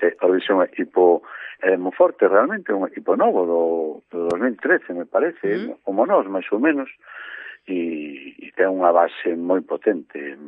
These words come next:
Speaker 1: moi boa. Entonces, a ver, non, non le valíamos ganar, vamos a ganar, indudablemente.
Speaker 2: Ujú.
Speaker 1: <laughs> Pero, pero bueno, eh, sabemos o que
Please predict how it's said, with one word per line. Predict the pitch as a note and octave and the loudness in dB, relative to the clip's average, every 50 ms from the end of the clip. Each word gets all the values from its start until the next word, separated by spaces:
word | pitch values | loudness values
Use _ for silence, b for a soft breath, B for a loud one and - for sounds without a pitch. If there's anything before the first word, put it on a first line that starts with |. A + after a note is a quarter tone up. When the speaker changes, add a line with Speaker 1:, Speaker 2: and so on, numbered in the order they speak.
| C#2+ - D#2+ | -20 -14 -6
Speaker 1:
moi | F2 F2+ F2+ E2 | -4 -4 -2 2
boa. | F#2 F#2+ E2 C#2 - - B B B B B B B B B B B B B - | 2 2 2 2 -2 -8 B B B B B B B B B B B B B -16
Entonces, | - - - - F#2 F2+ E2+ - - G#2+ G2+ - - - _ - | -16 -14 -4 -2 -2 -2 -2 0 0 0 0 -2 -6 -14 _ -2
a | F#2+ F#2 | -2 -2
ver, | - - - _ - | -2 -8 -12 _ -14
non, | D2 C#2+ - | -12 -12 -8
non | - D2+ D2+ - - D#2+ F2 E2+ | -8 -6 -6 -6 -6 -4 -2 0
le | E2+ D#2+ | 2 4
valíamos | E2 E2 D#2+ E2+ F2 D#2+ D#2+ - | 4 4 4 4 2 2 2 0
ganar, | A2 C#3 D#3+ A#2 | 2 2 2 2
vamos | F2 F2+ E2+ D#2 D2 | 2 0 -2 -2 0
a | D2+ G2+ | 0 2
ganar, | C#3+ C#3 G2 E2+ | 4 4 2 0
indudablemente. | D#2+ D2+ D#2 F2 F2+ E2+ F2+ A2 D4 D4+ C4+ B3+ G3 | -4 -6 0 2 2 2 2 2 2 2 0 0 -4
Speaker 2:
Ujú. | - G3+ - F#3+ F3+ E3 E3 D#3 | -4 -4 -4 -4 -6 -8 -10 -12
Speaker 1:
<laughs> | D#3 D3+ - _ _ _ | -14 -18 -20 _ _ _
Pero, | - G#3+ - - - - - - - - B2 - B B B B B B B - | 0 0 0 0 0 -4 -4 -4 -2 0 -2 -2 B B B B B B B 0
pero | G2+ F#2 F2 F#2 | 2 4 4 6
bueno, | G#2 A#2+ A2 F2 - - - _ - - | 6 4 4 4 -2 -14 -18 _ -6 -4
eh, | D#2 C#2 B1+ A1+ A1 - - - | -2 -2 -2 -2 -6 -8 -4 -2
sabemos | F2 D#2+ E2 E2+ F2 F2+ - - | 0 2 2 2 0 -4 -2 -2
o | - - | -4 -4
que | - - E2+ E2 D#2+ D#2 D2 C#2+ C#2+ | -4 -2 0 2 2 2 2 0 -2